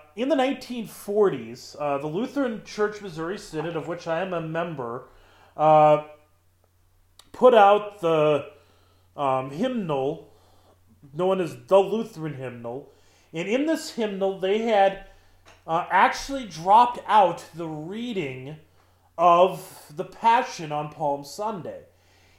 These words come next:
And the reason for this is because many churches chose to do, um, confirmation on Palm Sunday. And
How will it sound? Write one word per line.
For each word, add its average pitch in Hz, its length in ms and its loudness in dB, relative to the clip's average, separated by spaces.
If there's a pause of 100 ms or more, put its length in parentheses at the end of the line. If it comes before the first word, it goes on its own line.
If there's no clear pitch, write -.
And 175 460 -4
the 190 100 -4
reason 285 500 -2
for 196 240 -6
this 170 280 -6
is 214 140 -12
because 190 480 -6
many 175 320 -10
churches 160 600 -12
chose 185 520 -8
to 247 100 -14
do, 151 520 -10 (460)
um, 147 240 -2
confirmation 190 920 -4
on 131 140 -10
Palm 120 300 -10
Sunday. 101 520 -20 (640)
And 202 500 -2